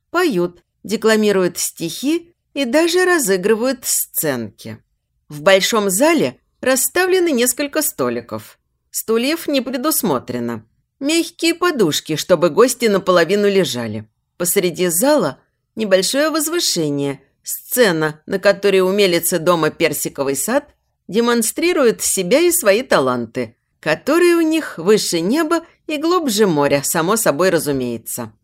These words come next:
Сяо Тэй сидит прямо, поджав ноги под себя. Она не решается развалиться вот так,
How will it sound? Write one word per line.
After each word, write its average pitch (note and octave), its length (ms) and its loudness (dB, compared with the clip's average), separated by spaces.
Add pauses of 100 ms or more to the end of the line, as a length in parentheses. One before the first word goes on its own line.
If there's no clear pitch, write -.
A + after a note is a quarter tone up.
(240)
Сяо G3 440 -2
Тэй F4 440 0
сидит C#4 540 -4
прямо, C3 560 -4
поджав A3+ 460 0
ноги B3 260 0
под G#3+ 240 -4
себя. A#2+ 500 -4 (360)
Она D#4+ 200 0
не E4+ 200 0
решается E3+ 600 0
развалиться E3 580 0
вот D#3 220 0
так, C4 180 0